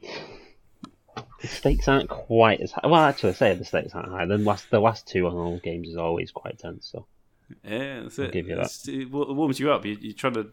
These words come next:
Speaker 2: defend as much as you can at the start to not lose too many points. But then in the last few,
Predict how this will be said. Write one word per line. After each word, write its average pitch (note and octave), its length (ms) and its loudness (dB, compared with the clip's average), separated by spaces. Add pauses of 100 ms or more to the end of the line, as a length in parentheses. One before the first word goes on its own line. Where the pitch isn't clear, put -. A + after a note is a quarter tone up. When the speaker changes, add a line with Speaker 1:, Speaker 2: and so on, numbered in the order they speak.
(120)
Speaker 2:
defend A2 360 -2
as F2 80 -8
much G2+ 200 -6
as F2+ 120 -10
you F#2 100 -10
can F#2 440 -4 (300)
at D#2 80 -10
the F2+ 80 -10
start F#2 360 -6 (580)
to - 80 -12
not E2 160 -8
lose F#2 160 -12
too F2+ 140 -10
many F2 160 -10
points. - 420 -12 (680)
But F2+ 120 -14
then F2+ 80 -8
in E2+ 100 -12
the E2 80 -12
last D#2+ 240 -14
few, F#2 180 -12